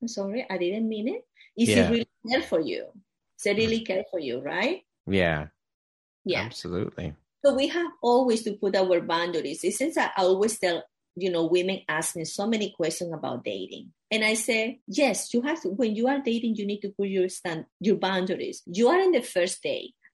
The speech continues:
Speaker 1: and the guy, the date, arrived thirty minutes late, and he didn't even call you, and you're still waiting there for this person. And he's thirty minutes, "Oh, I'm so sorry, I'm sorry," and this.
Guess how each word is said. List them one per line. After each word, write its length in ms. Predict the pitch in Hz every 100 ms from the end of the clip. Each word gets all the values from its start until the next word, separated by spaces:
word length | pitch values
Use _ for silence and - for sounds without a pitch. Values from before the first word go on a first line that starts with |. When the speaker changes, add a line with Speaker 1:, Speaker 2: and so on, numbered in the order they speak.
| _
Speaker 1:
and 200 | 196 196
the 100 | 196
guy, 300 | 175 220 214
the 220 | 165 156 -
date, 400 | 165 175 143 - - _ _
arrived 580 | 165 160 175 156 127 - _ _ _ _ _
thirty 300 | 220 214 240
minutes 360 | 233 220 208 190
late, 460 | 175 165 139 - - _ _ _ _
and 160 | 233 262
he 60 | 277
didn't 220 | 302 294
even 400 | 269 262 247 233
call 540 | - 214 220 220 226
you, 500 | 220 - 135 - - _
and 180 | 233 226
you're 120 | 240 233
still 480 | - 262 269 247
waiting 460 | 202 214 240 240 226
there 220 | 190 190 -
for 100 | 185
this 300 | 175 190 -
person. 560 | - 170 170 - 156 - -
And 220 | 220 254
he's 160 | 247 -
thirty 220 | 254 254
minutes, 300 | 240 240 - - 359
"Oh, 180 | 349
I'm 160 | 320 208
so 220 | - 208
sorry, 640 | 208 - 339 330 330 339 330
I'm 140 | 180
sorry," 520 | - - 330 330 311 262
and 180 | 190
this. 220 | 233 277